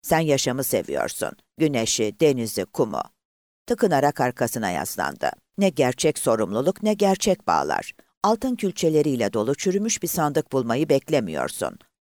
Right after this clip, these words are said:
Ama tesadüfen bulduğun bir sikkeyi ne yapacağını biliyorsun. Seni bira ve karideste yaşatmak için yeterli." "Tate!" Marla gülmesini izleyerek başını salladı. "Kabalaşma." "Hayır, üstüne basıyor."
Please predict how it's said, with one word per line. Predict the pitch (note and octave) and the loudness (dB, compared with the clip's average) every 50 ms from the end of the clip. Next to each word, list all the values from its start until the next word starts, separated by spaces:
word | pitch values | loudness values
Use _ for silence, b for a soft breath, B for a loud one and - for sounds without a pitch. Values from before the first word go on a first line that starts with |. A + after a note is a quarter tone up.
| _ - | _ 0
Ama | C#3 A2 G2 E2 E2+ - _ _ _ _ - | 0 0 2 0 -2 -2 _ _ _ _ 0
tesadüfen | C#3 C3+ - G3+ G3 G#3 F3+ F#3 - E3 C#3+ D3 A#2+ | 0 0 4 4 4 4 2 0 -2 0 -2 0 0
bulduğun | B2+ B2+ A2+ - B2+ B2 A2+ F#2 | 0 -2 0 0 -2 -2 0 -2
bir | G#2 | -6
sikkeyi | G2+ - - A2 - - G2+ G#2 B2+ F3 G3 | -6 -4 -6 -6 -4 -2 -2 0 0 0 0
ne | G#3+ G#3+ | 0 0
yapacağını | G3 E3 - C#3+ B2 - B2+ G#2 G2+ A#2 D#3 D#3+ | 0 2 2 0 0 2 0 0 0 0 -2 -2
biliyorsun. | G3 G3+ G3 G3+ E3+ G#2 C#2+ - - - A#2+ C#2+ G1+ - _ _ _ _ _ _ _ _ _ _ _ _ | -2 0 2 4 4 4 2 0 -4 -4 -4 -4 -4 -6 _ _ _ _ _ _ _ _ _ _ _ _
Seni | - - E3 C3 A#2 C3+ D3+ | -6 -2 0 0 0 0 0
bira | D#3+ F#3+ F#3 G3 F3 D3 | 0 0 2 2 4 4
ve | D3 A2+ - - | 2 0 0 0
karideste | - C#3 C#3 C#3 C3 B2 A#2+ - - C3+ | 0 0 0 2 2 0 0 0 0 0
yaşatmak | E3 E3 C#3+ - - C#3 C#3+ - - A2 G2+ - | 2 2 2 2 0 0 -2 0 -2 -2 -2 -2
için | E2+ - - E3 E3+ D#3 | -6 -4 -4 -4 -2 -2
yeterli." | B2 G#2+ - - D#2 C#2 C2+ A1+ G1+ G#1+ G1+ - _ _ _ _ _ _ _ - | -2 -2 0 0 0 0 0 0 0 -2 -2 -4 _ _ _ _ _ _ _ 0
"Tate!" | - C3+ C#3+ C#3 B2 F2+ - - - - _ _ _ _ _ _ - | 4 4 6 6 4 2 0 -6 -16 -20 _ _ _ _ _ _ -4
Marla | - E3 D#3+ D#3 C#3+ C#3+ C#3 | 0 2 2 4 4 2 0
gülmesini | B2 C#3 C#3+ C3 C3+ C3+ C3 - C#3+ C3 C#3 | 2 0 -2 0 2 0 0 0 -2 -2 -2
izleyerek | A#2+ G2+ F#2 - G2+ G#2 A2 A2 B2+ - - | -2 -2 -2 0 0 2 2 2 2 0 2
başını | A#2+ B2+ - - A#2 G2+ F2+ | 0 0 0 0 -4 -4 -4
salladı. | - - G#2+ D2+ C#2 C2 C#2+ C#2+ D2 - - - - - _ _ _ _ _ _ _ _ _ _ _ - | -2 0 0 0 0 0 -2 -4 -2 -2 -2 -4 -4 -6 _ _ _ _ _ _ _ _ _ _ _ -6
"Kabalaşma." | - D3+ C#3 C#3+ C3+ B2+ F2 G2 - - - G#1+ G1+ - - _ _ _ _ _ _ _ _ _ | -2 0 2 2 2 2 2 0 -2 -4 -6 -8 -10 -10 -12 _ _ _ _ _ _ _ _ _
"Hayır, | - G#3+ A3 F#3 D3 C3 C3+ - _ - - | 2 4 4 6 6 4 4 2 _ 2 2
üstüne | A#3 G#3+ - - C4 C#4 C#4+ - | 2 2 2 -2 0 0 2 2
basıyor." | A3 D#3+ - - A2+ D2+ A1 A1 - - | 2 2 2 0 0 2 2 2 0 -2